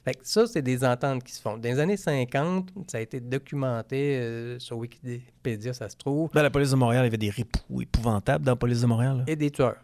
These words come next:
Speaker 2: Et des tueurs, ouais.
Speaker 1: Exact. Fait que, euh, ça, c'est quelque chose que la police pouvait pas se permettre. Et une fois qu'ils ont démantelé l'escouade de, de tueurs de la police, euh,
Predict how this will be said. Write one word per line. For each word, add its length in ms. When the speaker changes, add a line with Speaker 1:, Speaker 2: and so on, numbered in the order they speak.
Speaker 2:
Et 60
des 120
tueurs, 320
ouais. 80
Speaker 1:
Exact. 420
Fait 120
que, 120
euh, 380
ça, 400
c'est 160
quelque 200
chose 180
que 100
la 100
police 240
pouvait 240
pas 260
se 140
permettre. 500
Et 260
une 180
fois 180
qu'ils 140
ont 60
démantelé 720
l'escouade 460
de, 280
de 140
tueurs 380
de 60
la 180
police, 420
euh, 220